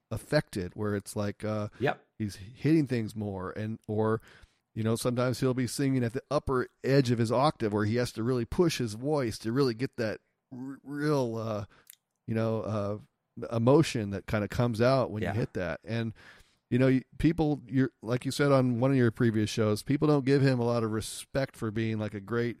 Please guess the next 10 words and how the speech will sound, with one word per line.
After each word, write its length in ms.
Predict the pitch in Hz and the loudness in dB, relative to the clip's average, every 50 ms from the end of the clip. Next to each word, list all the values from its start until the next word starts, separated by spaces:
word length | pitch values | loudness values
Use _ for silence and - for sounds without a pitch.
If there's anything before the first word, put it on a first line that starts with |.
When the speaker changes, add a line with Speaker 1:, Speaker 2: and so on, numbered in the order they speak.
| _ _ _ _ _ _ _ _ - | _ _ _ _ _ _ _ _ -14
Speaker 1:
singer, 540 | - - 147 156 170 135 104 87 87 101 - _ _ _ _ _ _ _ _ _ _ _ _ - | -8 -4 -2 -2 0 0 -2 -2 -4 -8 -10 _ _ _ _ _ _ _ _ _ _ _ _ -2
but 300 | 104 117 110 110 104 - _ _ _ - | 0 2 2 2 0 -2 _ _ _ -12
he's 360 | - - 147 156 151 143 - _ _ _ _ _ _ _ - - | -8 -4 -2 -2 -2 -4 -8 _ _ _ _ _ _ _ 0 4
able 340 | 139 156 151 139 131 127 | 6 6 6 6 4 2
to 560 | 120 - - 131 123 120 117 117 113 117 117 - _ _ _ _ _ _ _ _ | 2 0 0 2 4 4 4 4 4 2 -2 -8 _ _ _ _ _ _ _ _
use 600 | - 123 123 117 113 113 131 139 143 143 135 - | -20 -14 -10 -4 0 2 4 6 6 4 2 0
his 280 | - - 120 120 110 101 | -2 -2 -2 -2 -2 -2
vocal 380 | 110 123 123 127 - - 117 107 | -2 0 0 0 0 0 -4 -4
talents 560 | - - 123 127 123 113 110 107 - - - | -2 -2 -2 0 0 -2 -4 -6 -10 -14 -14
to, 420 | - - 117 110 107 107 92 - | -8 -4 -4 -2 -2 -2 -4 -8